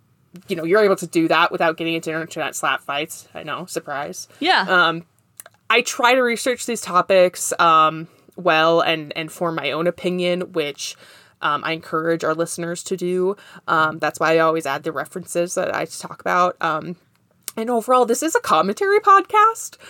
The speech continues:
Speaker 1: um, so I'm gonna comment
Speaker 2: Yeah.
Speaker 1: on things. <laughs> I mean, that's kinda, like, what
Speaker 2: Yeah.
Speaker 1: we do. Uh,
Speaker 2: Yeah.
Speaker 1: you know,
Speaker 2: This
Speaker 1: folks
Speaker 2: is
Speaker 1: are
Speaker 2: just
Speaker 1: more
Speaker 2: a podcast about all my warrior cats' opinions.
Speaker 1: Yeah, a-, and folks are more than happy to disagree with those,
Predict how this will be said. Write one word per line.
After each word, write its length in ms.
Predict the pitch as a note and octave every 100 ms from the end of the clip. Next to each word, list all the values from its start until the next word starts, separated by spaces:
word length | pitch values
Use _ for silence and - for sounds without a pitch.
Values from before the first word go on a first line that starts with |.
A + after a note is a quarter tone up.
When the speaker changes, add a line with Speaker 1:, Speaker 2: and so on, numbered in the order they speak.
| - -
Speaker 1:
um, 260 | G3 G#3+ G3
so 160 | -
I'm 120 | C4
gonna 180 | C#4+ F#4+
comment 360 | - D4 C5 A4
Speaker 2:
Yeah. 60 | E3+
Speaker 1:
on 120 | -
things. 500 | - - A#3+ - -
<laughs> 40 | -
I 100 | A#3+
mean, 120 | A#3
that's 180 | C4+ -
kinda, 240 | G#4+ F#4
like, 160 | D#4 D4+
what 100 | -
Speaker 2:
Yeah. 160 | D4 A#3
Speaker 1:
we 80 |
do. 200 | - D#4 - - - - -
Uh, 340 | A3+ G#3+ G#3 - - - _
Speaker 2:
Yeah. 260 | G3 F#3+ F#3+ - _
Speaker 1:
you 140 | G3+ G#3+
know, 60 |
Speaker 2:
This 80 | G3+
Speaker 1:
folks 140 | C#4+
Speaker 2:
is 60 | G4
Speaker 1:
are 20 |
Speaker 2:
just 100 | A#3+
Speaker 1:
more 80 | A#3
Speaker 2:
a 40 | A#3+ A3
podcast 300 | A3+ G#3+ G#3+
about 240 | G#3 G3 -
all 200 | G3 G3
my 120 | G3
warrior 380 | F#3 F3+ E3+ E3
cats' 300 | - D#3+ -
opinions. 680 | - F3+ F3 - - - -
Speaker 1:
Yeah, 240 | C4+ - -
a-, 220 | G#3+ G#3
and 80 | A#3+
folks 220 | D#4 C#4+
are 40 | D#4+
more 140 | C4+
than 120 | C#4 C4+
happy 260 | G3+ F3+
to 120 | A#3+
disagree 400 | A3+ E3 - -
with 120 | C3+ D#3+
those, 380 | D#3 F3 B3+